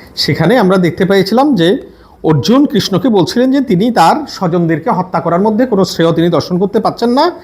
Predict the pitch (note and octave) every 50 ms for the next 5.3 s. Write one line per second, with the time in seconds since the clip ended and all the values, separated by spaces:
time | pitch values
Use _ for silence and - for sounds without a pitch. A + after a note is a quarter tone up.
0 | - - - - - - F#3+ E3 D3+ E3+ E3+ F3 E3+ - F3+ F3 G#3 - F#3+ D#3
1 | C#3 B2+ D#3 D3 - - C#4 D4 D4 D4 - - - - - _ - _ - -
2 | - C3+ C3+ F#3+ C4 C#4+ - - G#3+ G#3+ E3+ A2 - - - - - - - -
3 | _ _ - - - B2 A2+ F3+ F#3+ D#3+ G#3+ G#3 F3 B2+ G2+ - - - - -
4 | - - E3+ B2 C3+ C#3+ D3+ D#3+ - - E3+ F3 F3 A3 B3 A#3 - A3 A#3 A3+
5 | D#3+ C3 B2+ B2+ D3 D4+